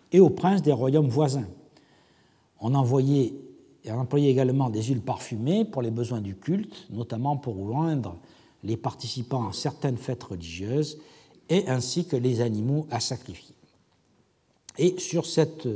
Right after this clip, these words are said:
tout cet aspect, je vous renvoie à l'excellent article de Francis Johannes qui s'appelle La culture matérielle à Marie cinq, les parfums, paru dans la série qui s'appelle Marie, justement,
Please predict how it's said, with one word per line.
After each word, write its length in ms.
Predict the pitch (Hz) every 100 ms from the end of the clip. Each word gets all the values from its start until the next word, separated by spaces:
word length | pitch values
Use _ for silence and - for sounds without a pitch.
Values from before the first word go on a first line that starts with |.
| 107 - - - _ _ _
tout 140 | - 180
cet 280 | 160 -
aspect, 440 | 135 - - 220 196
je 180 | 147 139
vous 220 | 123 143
renvoie 580 | 135 135 127 185 180 - - - - -
à 180 | 135 135
l'excellent 460 | 113 139 - 160 147
article 380 | 139 131 - 143
de 80 | 117
Francis 360 | - 123 135
Johannes 420 | 120 127 127 165 170
qui 220 | - 131
s'appelle 500 | 127 113 160 160 131 - - - -
La 160 | 123
culture 420 | 123 143 - 165 120
matérielle 520 | 131 - 135 139 131
à 60 |
Marie 340 | 123 120 117 110
cinq, 480 | - - 143 120 107
les 120 | 123
parfums, 540 | 123 - - 135 143 - - _ _ _ _
paru 360 | 143 135 131 165
dans 160 | 135 135
la 120 | 139
série 460 | - 143 139 135 -
qui 60 |
s'appelle 340 | - 104 127 101
Marie, 380 | 117 117 117 139
justement, 520 | 104 - 104 131